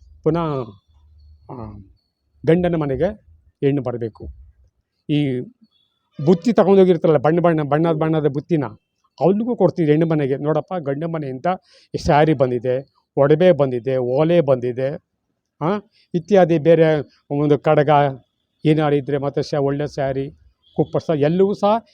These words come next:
ಇದರಲ್ಲಿದೆ, ಮತ್ತು ಆ ಕಡಲೆಕಾಯಿ, ಕೊಬ್ಬರಿ, ಬೆಲ್ಲ ಇದೆಲ್ಲವೂ ಸಹ ಇದೆ" ಅಂತೆಲ್ಲ ತೋರಿಸ್ತಿದ್-, ತೋರಿಸ್ಬೇಕಾಯ್ತದೆ.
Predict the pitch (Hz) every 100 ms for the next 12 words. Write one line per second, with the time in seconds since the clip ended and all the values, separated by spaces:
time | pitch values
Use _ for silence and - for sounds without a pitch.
0 | - 151 151 151 135 175 180 - 185 165
1 | 139 - _ _ - 127 127 120 123 _
2 | - 147 170 - 143 139 127 151 131 143
3 | 147 151 _ _ _ _ _ - 123 139
4 | 156 131 143 _ _ _ _ _ 147 139
5 | 151 175 185 - 190 156 151 165 _ _
6 | 135 127 131 131 202 180 220 - 175 131
7 | - 175 - 180 165 139 131 -